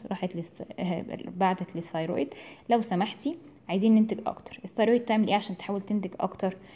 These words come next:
حصل فيها هايبرت-، هايبرتروفي اللي هو الايه؟ الجويتر، ان هي حجمها يعني ايه؟ تضخم، فهي diffusely enlarged، غالبا دي بتكون فيميل. الفكره ان برضو يعتبر الجويتر ده الى حد ما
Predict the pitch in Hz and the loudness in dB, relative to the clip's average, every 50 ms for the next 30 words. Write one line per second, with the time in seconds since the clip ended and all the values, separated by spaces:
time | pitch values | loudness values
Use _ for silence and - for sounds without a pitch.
0 | - - - - _ - - - 220 - 185 180 - 220 220 214 190 190 175 185 | -20 -20 -20 -20 _ -8 -4 -2 0 0 0 0 2 4 4 6 6 6 6 6
1 | 196 240 240 - - - - - 180 180 220 247 - 269 247 - 202 196 202 208 | 6 4 2 -2 -6 -8 -2 0 0 0 0 0 -2 -2 0 0 2 2 4 4
2 | 202 185 - 190 190 185 - - - - - - 185 185 175 170 151 - - 170 | 4 2 2 0 0 -2 -4 -10 -20 -16 -8 -4 -4 0 0 0 0 -2 -4 -4
3 | 170 170 196 196 202 - 170 170 180 196 190 185 175 175 160 160 - - 185 185 | -2 0 0 0 0 0 -2 -2 0 0 0 0 -2 -4 -4 -4 -2 -2 -2 -2
4 | - - - - - - - 185 170 151 - - - - - - - - 214 220 | -4 -8 -20 -20 -10 -4 -2 0 0 0 -2 -4 -12 -14 -14 -6 0 4 6 8
5 | 220 - - 175 180 180 - 214 226 240 240 220 220 220 208 - 175 170 160 156 | 8 6 4 2 0 0 2 2 4 4 6 6 4 2 2 2 2 2 2 0
6 | 151 - - - - - - - 190 196 214 226 226 220 196 214 208 202 - - | 0 -4 -8 -10 -12 -14 -4 2 4 4 6 6 6 4 4 2 2 0 0 0
7 | 190 208 - - 175 160 151 - - - - - - - - - - - - - | -2 -2 -2 -2 -4 -4 -4 -4 -6 -12 -18 -20 -20 -20 -20 -20 -20 -20 -20 -20
8 | - - - - - - - - - - - - - - - - - - - - | -20 -20 -20 -20 -20 -20 -20 -20 -20 -20 -20 -20 -20 -20 -20 -20 -20 -20 -20 -20
9 | - - - - - - - _ _ - 220 220 302 339 339 349 302 254 247 262 | -20 -20 -20 -20 -20 -20 -20 _ _ -8 -4 -2 0 4 6 8 10 10 10 10
10 | - _ _ _ _ _ - 277 247 240 226 196 214 - 254 247 240 - - - | 8 _ _ _ _ _ 6 6 8 8 8 6 8 6 8 8 8 8 6 4
11 | 190 190 233 254 254 247 - 196 196 240 233 - 180 202 - - 240 220 208 196 | 2 4 6 4 4 4 2 2 4 6 6 6 4 0 0 0 0 2 2 2
12 | 202 214 226 240 | 4 4 4 4